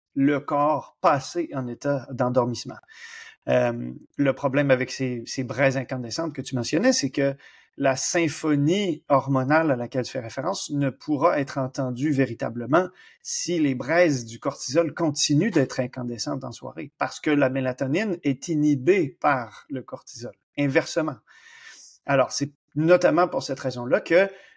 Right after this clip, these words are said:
euh, si vous êtes prêt à l'endormissement, si vous luttez contre le sommeil, vous bâillez, votre corps vous demande d'aller dormir, mais vous le lui refusez, puis vous cherchez à aller faire une activité physique intense, ce sera très difficile.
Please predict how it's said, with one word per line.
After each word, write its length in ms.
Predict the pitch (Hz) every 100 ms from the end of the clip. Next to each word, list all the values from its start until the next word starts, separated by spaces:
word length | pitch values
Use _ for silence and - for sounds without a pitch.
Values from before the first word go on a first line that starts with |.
| _
euh, 100 | - -
si 220 | - 160
vous 280 | 143 131 160
êtes 360 | 175 - - -
prêt 440 | 123 165 185 185
à 140 | 151 143
l'endormissement, 760 | 135 127 127 127 - 151 196
si 180 | 196 147
vous 200 | 117 123
luttez 560 | 123 165 190 143 196 190
contre 320 | 147 131 139
le 100 | 127
sommeil, 380 | - 127 147 175
vous 240 | 127 131
bâillez, 580 | 120 131 131 117 143 196
votre 300 | 131 - 127 -
corps 280 | 190 208
vous 220 | 156 147 131
demande 340 | 123 131 135
d'aller 180 | 123 123
dormir, 320 | - 131 180
mais 160 | 131 123
vous 320 | 113 170 175
le 180 | 131 123
lui 160 | 127
refusez, 440 | 147 123 - 127 202
puis 160 | -
vous 120 | 113
cherchez 560 | 113 - 196 - 208 185
à 80 | 139
aller 320 | 135 170 170 _ _ _
faire 200 | - 135
une 140 | 123 123
activité 500 | - - 127 110 139
physique 560 | - 107 156 - - -
intense, 480 | 117 160 220 - - - - -
ce 120 | 131
sera 200 | - 139
très 320 | - - 139
difficile. 580 | 123 120 110 - 147